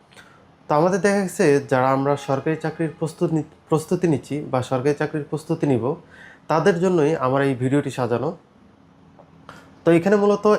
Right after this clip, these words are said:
একটি ভিডিওর মাধ্যমে আমরা বিষয়টি নিয়ে আলোচনা করব না, এখানে আমরা পর্যায়ক্রমে অনেকগুলো ভিডিও নিয়ে আমরা এই বিষয়গুলো নিয়ে আলোচনা করব। আর যাতে করে আপনারা এই ভিডিওর মাধ্যমে যারা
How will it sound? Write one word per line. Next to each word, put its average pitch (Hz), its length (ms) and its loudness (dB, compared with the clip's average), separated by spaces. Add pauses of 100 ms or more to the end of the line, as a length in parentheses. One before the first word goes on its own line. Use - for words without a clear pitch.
(120)
একটি 151 340 2
ভিডিওর 147 280 4
মাধ্যমে 139 320 0
আমরা 127 520 -2
বিষয়টি 131 360 -4
নিয়ে 147 120 2
আলোচনা 143 320 -2
করব 123 240 -4
না, 202 120 -6 (140)
এখানে 135 220 -4
আমরা 131 260 0 (140)
পর্যায়ক্রমে 151 680 0 (480)
অনেকগুলো 175 460 2
ভিডিও 156 280 2
নিয়ে 147 320 -2 (100)
আমরা 127 460 -2
এই 127 180 -2
বিষয়গুলো 131 440 -2
নিয়ে 135 160 0
আলোচনা 127 340 -2
করব। 120 320 -4 (580)
আর 127 160 0
যাতে 147 240 2
করে 170 140 0
আপনারা 151 560 0 (220)
এই 156 160 2
ভিডিওর 151 380 2
মাধ্যমে 147 480 -2 (420)
যারা 123 300 0